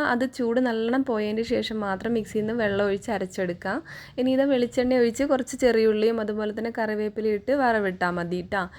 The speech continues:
ഈ, ഈ സമയത്താണ് നമ്മൾ പുളിവെള്ളം ഉണ്ടല്ലോ, അതും കൂടെ ഒഴിച്ച് കൊടുക്കുക. പുളി ഒഴിക്കുമ്പോൾ തേങ്ങ അരക്കണ്ട ട്ടോ. ഇത്, ഏഹ്, തേങ്ങ അരച്ച് വെക്കുന്നതാണെങ്കിൽ ഈ സമയത്ത് തേങ്ങയും ജീരകവും കൂടെ അരച്ചിട്ട്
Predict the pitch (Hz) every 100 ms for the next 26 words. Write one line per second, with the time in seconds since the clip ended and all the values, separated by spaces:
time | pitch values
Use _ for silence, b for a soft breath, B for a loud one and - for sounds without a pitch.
0 | B B B 262 - 277 294 294 240 233
1 | 226 233 254 233 240 240 247 233 233 240
2 | 240 208 180 170 185 B B 226 220 233
3 | 233 262 240 220 - 190 180 175 185 277
4 | - - - - - - - b b -
5 | 269 277 269 247 262 277 277 214 220 214
6 | 202 202 196 185 180 196 175 - 226 254
7 | 285 233 233 233 233 254 254 226 - 254
8 | 240 233 220 214 214 214 247 233 226 208
9 | 202 233 226 202 202 220 214 208 202 208
10 | 202 208 269 208 196 202 190